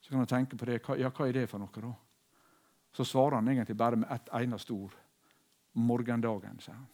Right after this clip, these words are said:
Morgendagen. Eh, han treffer meg selv litt i hjertet med den, altså. Og kanskje flere med meg. Ehm. Og så er det så godt å se:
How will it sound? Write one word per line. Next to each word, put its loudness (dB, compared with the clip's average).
Morgendagen. -6
Eh, -12
han -4
treffer 4
meg 6
selv 6
litt 2
i 8
hjertet 2
med 4
den, -2
altså. -8
Og -2
kanskje 0
flere 6
med 0
meg. -2
Ehm. -6
Og 2
så 10
er 8
det 0
så 6
godt 4
å 4
se: 4